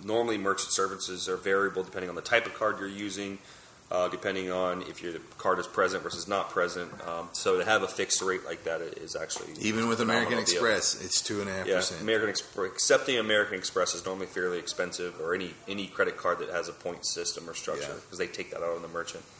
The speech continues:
Speaker 2: So, yeah, I mean, once we got, you know, once we were officially open for business, I mean,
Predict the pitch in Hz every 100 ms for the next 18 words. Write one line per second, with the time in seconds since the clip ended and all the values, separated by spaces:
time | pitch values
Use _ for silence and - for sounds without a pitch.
0 | - - - - - - 123 117 107 135
1 | 120 110 113 107 110 104 - - 104 107
2 | - 123 107 117 120 - - - - -
3 | - - - - 92 90 85 87 98 110
4 | - 98 98 95 90 117 107 110 92 104
5 | 107 113 117 101 110 127 82 80 - 95
6 | 95 90 87